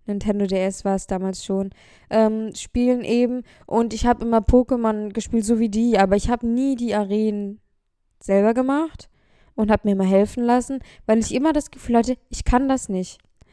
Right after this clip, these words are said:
Ähm, und ja, heutzutage merke ich das halt vor allem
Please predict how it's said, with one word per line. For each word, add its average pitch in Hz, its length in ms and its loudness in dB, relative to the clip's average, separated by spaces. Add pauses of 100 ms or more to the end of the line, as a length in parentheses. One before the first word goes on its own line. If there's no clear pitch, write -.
(300)
Ähm, 220 800 4 (140)
und 233 400 -2
ja, 247 300 0 (1160)
heutzutage 262 720 6
merke 226 380 6
ich - 140 -6
das 233 280 2
halt 226 280 6
vor 220 240 0
allem 240 840 2